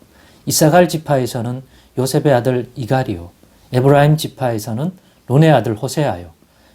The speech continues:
베냐민 지파에서는 라브의 아들 발디요, 스불론 지파에서는 소디의 아들 갓디엘이요, 요셉 지파 곧 므낫세 지파에서는 수시의 아들 갓디요, 단 지파에서는 그말리의 아들 암미엘이요,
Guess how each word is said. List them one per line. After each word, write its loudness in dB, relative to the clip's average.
베냐민 2
지파에서는 -2
라브의 4
아들 0
발디요, -6
스불론 2
지파에서는 -4
소디의 2
아들 0
갓디엘이요, -2
요셉 2
지파 -6
곧 -2
므낫세 0
지파에서는 -6
수시의 2
아들 2
갓디요, -6
단 4
지파에서는 0
그말리의 2
아들 -2
암미엘이요, -4